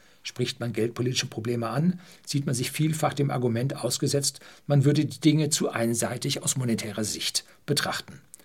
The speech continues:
Glauben Sie mir, diesen Satz habe ich in den letzten fünfzehn Jahren öfter gehört,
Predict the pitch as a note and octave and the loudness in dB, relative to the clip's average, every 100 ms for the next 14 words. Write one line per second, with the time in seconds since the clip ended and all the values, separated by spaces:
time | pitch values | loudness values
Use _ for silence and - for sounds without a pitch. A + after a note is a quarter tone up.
0 | - - D#3 B2+ F#2 F2 - - C#3+ C3+ | -6 -2 0 0 -2 -8 -12 -6 0 2
1 | B2+ B2+ B2+ B2 A#2+ - A2+ B2 - A2+ | 2 2 0 -4 -4 -4 -2 -2 -2 -2
2 | C3+ - B2 A2+ G#2+ B2 C#3 D#3+ C#3 A#2+ | -4 -2 -4 -2 -2 -2 -4 -4 0 0
3 | A#2 | -2